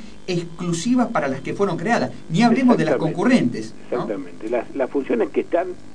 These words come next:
Speaker 2: en la Constitución de la ciudad y menos las funciones que también, este, le marca la ley mil setecientos setenta y siete. Este,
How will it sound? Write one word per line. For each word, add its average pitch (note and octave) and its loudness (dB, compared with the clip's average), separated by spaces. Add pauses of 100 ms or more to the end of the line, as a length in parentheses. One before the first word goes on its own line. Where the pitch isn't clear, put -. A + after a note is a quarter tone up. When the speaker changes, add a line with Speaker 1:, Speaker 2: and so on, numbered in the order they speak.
(160)
Speaker 2:
en A#2 0
la A2+ 2
Constitución A#2+ -2
de A#2+ 4
la F#2+ -2
ciudad A2 -2 (840)
y - -2
menos G#3 0 (460)
las A2+ -2
funciones B2+ -2
que C#3 2 (500)
también, C3+ 2 (360)
este, - -2
le A#2+ 4
marca C3 0
la A#2 -2
ley G#2+ 2
mil G#2 -4
setecientos F#2+ -8
setenta - -16
y G2 -14
siete. - 0 (1300)
Este, G#2+ 0